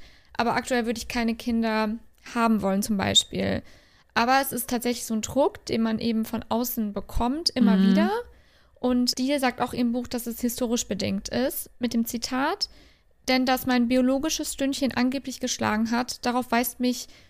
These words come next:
Speaker 1: weder mein Körper noch meine Psyche, sondern einzig die Gesellschaft hin."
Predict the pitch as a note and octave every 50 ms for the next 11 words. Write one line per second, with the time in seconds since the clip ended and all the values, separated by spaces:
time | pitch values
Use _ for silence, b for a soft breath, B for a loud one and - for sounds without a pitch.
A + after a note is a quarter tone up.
0 | b b - A3+ A3 B3 C4 D#4 D4+ D4+ D4 C#4 - - B3 A#3+ B3 - B3+ B3
1 | - A3+ A#3+ B3+ - C#4+ C#4 C#4 C4+ C4+ - - - - A#3+ A3+ - - A#3+ A#3+
2 | A#3 - A#3 A3+ A3 A3 G#3+ - G#3+ A3 A3 A3+ - A#3+ A3 - - A3+ A3 G#3+
3 | G3+ G#3 G#3 G#3 - A3+ - - - - - A#3 G#3+ - A3+